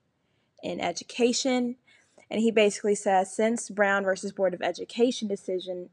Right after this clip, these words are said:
many kids in America are still attending schools that are segregated." And that is the first line within this chapter. So you know that they're about to delve into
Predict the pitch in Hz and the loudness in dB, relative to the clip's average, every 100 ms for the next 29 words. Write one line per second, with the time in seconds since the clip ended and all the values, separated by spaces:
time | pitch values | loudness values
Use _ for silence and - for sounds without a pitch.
0 | _ 196 214 240 233 202 208 185 180 180 | _ -2 0 2 0 0 -2 -2 -2 -2
1 | 175 185 175 180 - - - 190 - - | -2 0 0 0 -4 -20 -6 -2 0 4
2 | 226 240 254 220 220 - 185 185 190 180 | 4 4 2 2 0 0 -2 0 2 4
3 | 185 - 240 247 185 180 175 - - _ | 2 4 6 6 4 -2 -8 -10 -14 _
4 | _ _ - - 196 196 202 247 320 - | _ _ -12 -2 2 4 6 6 4 0
5 | 208 180 - 196 220 - - 196 190 185 | -4 -4 0 2 2 0 -6 -4 -2 -2
6 | 180 180 180 180 202 _ - 185 190 - | -2 -4 -8 -12 -16 _ -10 -6 -6 -6
7 | - 254 233 190 185 185 - _ _ _ | -4 0 0 -2 -6 -10 -14 _ _ _
8 | _ _ _ _ - 185 - - 233 233 | _ _ _ _ -8 -6 -4 2 4 4
9 | - 180 180 - 196 196 240 220 202 196 | 2 -6 -6 -4 -2 0 0 2 4 4
10 | 185 - 190 190 190 185 - - 214 185 | 4 2 2 2 4 2 2 -4 -6 -6
11 | 185 165 208 185 185 185 185 - 190 185 | -10 -4 0 2 2 2 0 -6 -12 -12
12 | - 180 170 165 165 | -10 -8 -6 -8 -10